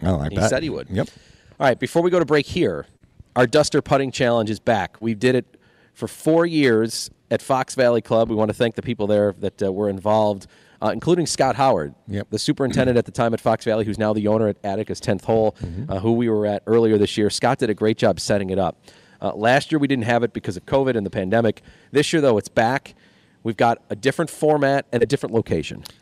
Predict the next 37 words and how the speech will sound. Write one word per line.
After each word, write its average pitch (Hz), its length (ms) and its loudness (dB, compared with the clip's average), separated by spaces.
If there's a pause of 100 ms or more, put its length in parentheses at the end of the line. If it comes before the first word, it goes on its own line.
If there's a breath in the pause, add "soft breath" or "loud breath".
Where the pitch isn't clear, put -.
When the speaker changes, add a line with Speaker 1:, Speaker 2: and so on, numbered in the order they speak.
Speaker 1:
Yeah, 123 80 0
and 135 100 2
I 131 60 0
think - 360 -4
they're 120 140 -2
upgrades. 73 640 -6
You 113 100 0
know, 104 100 -2
not, 120 220 -4
not, 127 240 -2 (280)
not 107 160 -4
to 85 120 -2
spite - 440 -4
anybody. 98 220 -2
It's 120 140 0
just 123 180 -2
we 117 100 -2
got 113 160 -2
the - 80 -6
P 127 220 -6
G 101 260 -2
A - 20 -4
involved, 92 480 -4
and 87 80 -4
we 85 100 -6
came 107 220 -4
up 98 120 -8
with 98 100 -6
some, 92 200 -4 (340 loud breath)
we 110 80 2
had 104 80 2
a - 20 0
little 104 180 0
session. 101 380 -4
We 92 100 -4
came 95 200 -2
out. 95 120 -4